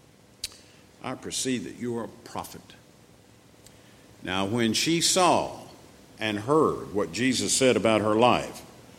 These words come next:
then she came to realize this is not just another ordinary person.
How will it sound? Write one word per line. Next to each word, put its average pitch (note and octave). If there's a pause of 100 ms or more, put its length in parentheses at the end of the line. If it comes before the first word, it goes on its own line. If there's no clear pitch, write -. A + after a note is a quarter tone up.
(380)
then B2
she A#2+
came A#2+
to G2
realize G2+
this A#2+
is G2+
not G#2+
just G#2+
another G#2
ordinary G2
person. -